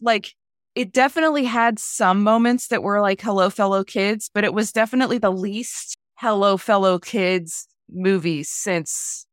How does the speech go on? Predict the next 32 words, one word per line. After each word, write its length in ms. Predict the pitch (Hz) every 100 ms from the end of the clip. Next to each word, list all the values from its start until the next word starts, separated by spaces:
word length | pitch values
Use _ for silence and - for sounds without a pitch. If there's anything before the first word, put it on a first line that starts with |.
| _
the 80 | 175
first 400 | - 143 - -
Scream. 520 | - 156 107 87 87 _ _ -
There 140 | 185
was 160 | 175 180
a 60 |
genuineness 1160 | 156 - 180 180 180 160 143 139 135 - - - _ _ -
of, 580 | 165 160 156 151 151 - -
eh, 160 | 143 160
where 300 | 175 196 190
it 80 |
wasn't 340 | 190 254 277 180
trying 520 | - 240 233 240 226
so 280 | 214 202 180
hard 320 | 180 170 160
to 160 | - 175 _
be 540 | 185 180 175 175 170 _ _ _ _
progressive, 840 | - 170 156 139 - 147 143 143 -
like, 360 | 160 139 - _
you 180 | 185 190
know, 160 | 160 151
wear 280 | 147 175 170
that, 260 | 160 147 -
that 220 | 165 185 -
progressive 520 | 190 175 156 - 156
heart 220 | 156 156
on 140 | 147
its 160 | 147 -
sleeve 400 | - 170 156 135
the 100 | 165
way 260 | 151 151 147
that 460 | 135 143 143 139